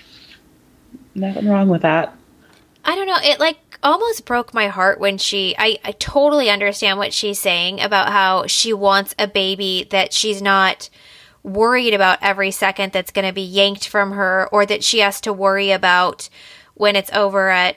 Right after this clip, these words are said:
Speaker 2: Randall's house, when she's over at Randall's house to, you know, wonder if she's being cared for. I mean, I can't imagine what she's
Speaker 1: Yeah.
Speaker 2: going through with that.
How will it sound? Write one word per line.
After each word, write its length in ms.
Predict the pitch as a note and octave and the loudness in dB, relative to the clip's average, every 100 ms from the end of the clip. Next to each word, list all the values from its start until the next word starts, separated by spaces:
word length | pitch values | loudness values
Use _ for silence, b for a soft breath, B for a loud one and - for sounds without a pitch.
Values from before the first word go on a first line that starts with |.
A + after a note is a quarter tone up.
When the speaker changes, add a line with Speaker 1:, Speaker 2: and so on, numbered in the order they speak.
| _ - | _ 0
Speaker 2:
Randall's 460 | C4+ C4+ C4 A#3+ | 0 2 0 -2
house, 280 | A#3 G3+ - | 2 2 2
when 240 | A3 G#3+ | -2 -2
she's 240 | G#3 A3+ G#3+ | -2 -2 2
over 240 | G#3 G#3 | 2 4
at 160 | G3 - | 2 2
Randall's 400 | G#3 G#3 G3+ G3+ | 0 2 2 2
house 400 | G#3 F#3 F#3 - | 0 0 -2 -4
to, 340 | G#3+ F#3 F3+ - | 0 2 0 -4
you 100 | A#3+ | 0
know, 120 | A#3+ | 0
wonder 380 | G3 G#3 G#3 G3+ | 2 0 2 0
if 100 | G3 | 0
she's 240 | - G#3 | -2 -4
being 240 | G3+ G3+ F#3+ | 0 -2 -2
cared 380 | - A3+ G3+ G3+ | -2 2 2 0
for. 100 | A3 | -2
I 60 | |
mean, 200 | B3 A3+ - | -2 -4 -4
I 120 | C4+ | -4
can't 280 | - E4 - | -2 -2 -2
imagine 640 | G3+ F#3 F3 F3 F3 E3 - | 0 2 0 0 -6 -8 -2
what 180 | F#3 | -2
she's 160 | - E3+ | 0 -4
Speaker 1:
Yeah. 80 | - | -2
Speaker 2:
going 240 | F3 E3+ | -2 -2
through 180 | - G3 | -2 0
with 120 | G3 F#3+ | 0 2
that. 320 | G3 F#3 | 2 2